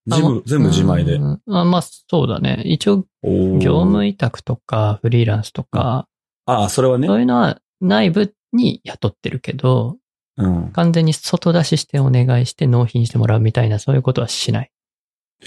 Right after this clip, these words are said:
Speaker 2: すごいな、それ。
Speaker 1: うん、でも、
Speaker 2: それは誇-、
Speaker 1: あい-
Speaker 2: 誇れるとこやな。
Speaker 1: <laughs> まあでも、ウェブ、
Speaker 2: <laughs>
Speaker 1: ウェブ系の人は、ウェブ系って言ったらあれだな。自分たちで自社サービスやってるウェブ系に-、
Speaker 2: うん。
Speaker 1: とかはみんなそうじゃない？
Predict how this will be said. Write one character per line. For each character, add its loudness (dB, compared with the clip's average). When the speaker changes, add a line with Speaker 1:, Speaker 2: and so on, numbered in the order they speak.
Speaker 2:
す -2
ご 4
い 2
な、 -4
そ -2
れ。 -2
Speaker 1:
う 2
ん、 0
で -2
も、 -2
Speaker 2:
そ 0
れ 4
は 2
誇-、 0
Speaker 1:
あ 0
い- -4
Speaker 2:
誇 0
れ 4
る 0
と 0
こ -4
や -6
な。 -8
Speaker 1:
<laughs> -20
ま -2
あ 0
で 0
も、 0
ウ 0
ェ 4
ブ、 0
Speaker 2:
<laughs> -20
Speaker 1:
ウ -2
ェ -2
ブ 0
系 0
の 0
人 -2
は、 4
ウ -4
ェ 4
ブ 0
系 -2
っ -2
て -8
言 -8
っ -14
た -2
ら 0
あ 0
れ -2
だ -2
な。 -4
自 -4
分 0
た 0
ち -4
で -2
自 -2
社 0
サ -4
ー 0
ビ 0
ス -6
や -2
っ -10
て -4
る -2
ウ -2
ェ 0
ブ -2
系 -2
に-、 -2
Speaker 2:
う 2
ん。 4
Speaker 1:
と 2
か -2
は 0
み 2
ん 2
な 0
そ -2
う -4
じ -4
ゃ -4
な -2
い？ -12